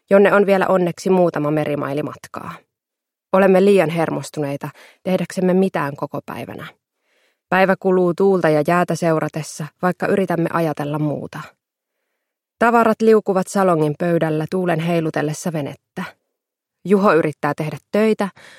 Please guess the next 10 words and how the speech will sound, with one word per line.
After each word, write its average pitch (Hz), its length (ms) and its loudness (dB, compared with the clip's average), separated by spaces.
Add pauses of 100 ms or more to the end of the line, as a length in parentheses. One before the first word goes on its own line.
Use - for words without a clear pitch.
(220)
mutta 185 260 2
on 190 120 4
liian 190 240 4
jännittynyt 156 600 0
keskittyäkseen. 135 920 -12 (760)
Nova 185 360 4
ei 156 140 0
suostu 151 320 -4
menemään 151 380 -2
kannelle 156 420 0